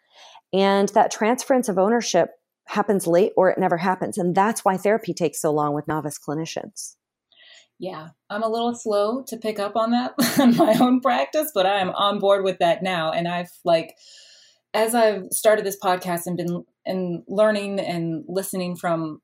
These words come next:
Speaker 2: S L P colleagues and people who've been doing this a lot longer than me, that's like, that's it. It's, um,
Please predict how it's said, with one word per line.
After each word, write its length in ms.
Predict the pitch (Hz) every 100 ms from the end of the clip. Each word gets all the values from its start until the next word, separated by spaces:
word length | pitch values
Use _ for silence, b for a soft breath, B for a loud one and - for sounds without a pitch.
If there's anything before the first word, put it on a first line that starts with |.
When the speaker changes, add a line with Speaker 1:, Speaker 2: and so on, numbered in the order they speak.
| -
Speaker 2:
S 160 | 185
L 100 | 190
P 160 | 180 190
colleagues 540 | 185 175 170 165 165
and 100 | 165
people 200 | 170 180
who've 60 | 165
been 140 | 170
doing 180 | 165 160
this 140 | 160 -
a 80 |
lot 200 | 170 165
longer 260 | 165 165 165
than 180 | 156 160
me, 260 | 151 151 b b b b b _
that's 240 | 160 170 -
like, 220 | 170 165
that's 440 | 165 165 165 165 -
it. 540 | 220 277 269 233 175 -
It's, 320 | 180 175 -
um, 440 | 170 160 156 156